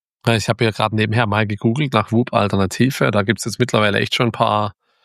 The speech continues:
interessante Sachen. Du hast das Polar hast du angesprochen. Das hat interessanterweise auch den gleichen Preispunkt, diese hundertneunundsiebzig neunzig.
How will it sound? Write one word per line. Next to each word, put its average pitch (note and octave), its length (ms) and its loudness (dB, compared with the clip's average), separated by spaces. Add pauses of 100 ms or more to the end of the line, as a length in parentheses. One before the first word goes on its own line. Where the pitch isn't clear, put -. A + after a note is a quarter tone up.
(200)
interessante G#2 560 -2
Sachen. B2+ 200 -2
Du G#2 60 0
hast G2 200 -2
das G#2 180 -8
Polar G#2+ 320 2
hast C#3+ 160 -2
du - 60 -6
angesprochen. C3 520 0
Das A2 140 -2
hat B2+ 160 -2
interessanterweise C3 880 0
auch C3 80 -2
den A2+ 120 -4
gleichen B2 280 -2
Preispunkt, C3 640 -2
diese A2+ 220 0
hundertneunundsiebzig G#2+ 1040 0
neunzig. A#2+ 600 0